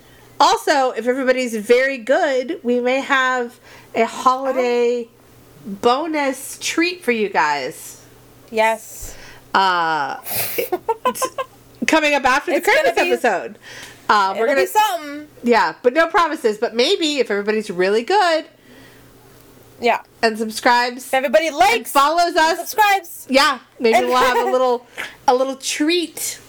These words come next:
Speaker 1: Um,
Speaker 2: And engages with our upcoming Krampus,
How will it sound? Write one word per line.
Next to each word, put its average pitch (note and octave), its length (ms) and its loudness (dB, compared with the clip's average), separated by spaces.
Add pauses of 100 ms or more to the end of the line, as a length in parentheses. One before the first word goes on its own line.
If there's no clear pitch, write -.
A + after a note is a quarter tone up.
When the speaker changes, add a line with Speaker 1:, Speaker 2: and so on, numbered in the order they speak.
(140)
Speaker 1:
Um, F#3 640 0
Speaker 2:
And C#4 200 2
engages F4+ 680 -2
with E4+ 100 -2
our D#4 160 2
upcoming D4+ 460 -2
Krampus, C#4+ 640 -2